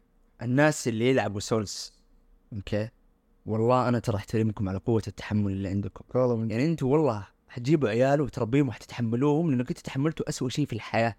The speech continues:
Speaker 2: مم.
Speaker 1: أنا بديت بلعبة بلادبورن. يا الله يا ناس، يا ناس. أصلا المخرج نفسه حق اللعبة اللي صنع اللعبة يقول: "اللعبة هذه ما تخش بيتي. ما أخلي عيالي يشوفوا
Speaker 2: يلعبوا.
Speaker 1: المرض،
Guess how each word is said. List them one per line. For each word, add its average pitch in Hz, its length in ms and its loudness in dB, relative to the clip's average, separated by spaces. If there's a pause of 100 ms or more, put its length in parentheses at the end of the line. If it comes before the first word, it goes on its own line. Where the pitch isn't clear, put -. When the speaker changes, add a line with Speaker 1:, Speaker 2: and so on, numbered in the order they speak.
Speaker 2:
مم. 139 360 -8 (680)
Speaker 1:
أنا 151 80 4
بديت 135 220 2
بلعبة 139 380 2 (220)
بلادبورن. 110 440 2 (1600)
يا 107 440 2
الله 104 300 2
يا 98 100 -2
ناس، 101 580 -6
يا 98 60 -6
ناس. 110 400 -4 (480)
أصلا 120 260 0
المخرج 120 500 0
نفسه 117 280 0
حق 101 200 -6
اللعبة 107 320 2
اللي 95 120 -4
صنع 110 260 0
اللعبة 98 400 -4 (300)
يقول: 120 280 2
"اللعبة 117 440 2
هذه 123 100 0
ما 120 120 2
تخش - 280 -6
بيتي. 113 320 -2 (500)
ما 120 80 0
أخلي 120 300 0
عيالي 120 560 0
يشوفوا 131 200 -2
Speaker 2:
يلعبوا. 135 260 4
Speaker 1:
المرض، 127 400 -2